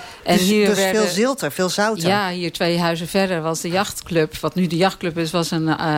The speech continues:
Speaker 1: afslag, visafslag. En dus het kon niet beter eigenlijk. Hij, eh, haalde gewoon de vis hier van de, van de afslag. En de vissers die brachten hier de kreeften.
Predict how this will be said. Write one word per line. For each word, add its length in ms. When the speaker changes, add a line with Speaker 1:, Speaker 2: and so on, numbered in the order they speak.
Speaker 1:
afslag, 440
visafslag. 680
En 200
dus 260
het 200
kon 160
niet 140
beter 320
eigenlijk. 380
Hij, 220
eh, 80
haalde 260
gewoon 220
de 80
vis 260
hier 540
van 300
de, 360
van 140
de 60
afslag. 500
En 180
de 80
vissers 400
die 100
brachten 380
hier 140
de 80
kreeften. 560